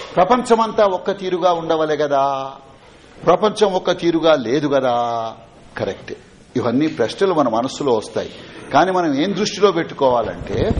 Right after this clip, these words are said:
ఇప్పుడు ఉదాహరణకి నేను ఇందాక ఒక పర్వత శిఖరం బొమ్మ చూపించాను. ఆ రాయిని బద్దలు కొడితే ఏమవుతాయి? రేణువులు అవుతాయి. ఇసుక రేణువులాగా చూర చూర అయిపోతుంది. ఇప్పుడు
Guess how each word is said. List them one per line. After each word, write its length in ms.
ఇప్పుడు 180
ఉదాహరణకి 440
నేను 180
ఇందాక 380
ఒక 600
పర్వత 300
శిఖరం 520
బొమ్మ 220
చూపించాను. 460
ఆ 140
రాయిని 520
బద్దలు 340
కొడితే 280
ఏమవుతాయి? 460
రేణువులు 340
అవుతాయి. 280
ఇసుక 240
రేణువులాగా 600
చూర 160
చూర 100
అయిపోతుంది. 520
ఇప్పుడు 500